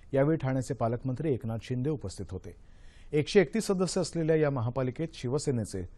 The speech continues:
सदुसष्ट नगरसेवक आहेत. भाजपाच्या आशादेवी सिंग यांनी महापौरपदासाठी, तर मुकेश मोकाशी यांनी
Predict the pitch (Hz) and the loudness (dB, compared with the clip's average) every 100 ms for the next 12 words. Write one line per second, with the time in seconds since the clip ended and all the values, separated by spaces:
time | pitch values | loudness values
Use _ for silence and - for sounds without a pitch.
0 | - - 127 139 175 143 180 117 98 87 | -16 -2 -2 0 -2 -2 -2 0 -2 -2
1 | 95 87 85 76 - - - - - - | -4 -6 -8 -8 -10 -20 -20 -20 -14 0
2 | 120 127 139 131 160 131 113 - 170 170 | 2 2 2 2 2 0 -2 0 0 2
3 | 160 156 160 135 131 127 104 113 113 113 | 0 -2 0 0 0 0 -2 -2 -4 -4
4 | 110 110 120 113 165 160 127 117 - 135 | -2 -2 -4 -2 -2 -2 -2 -2 -4 -4
5 | 117 110 165 165 175 120 101 | -4 -2 0 0 0 0 0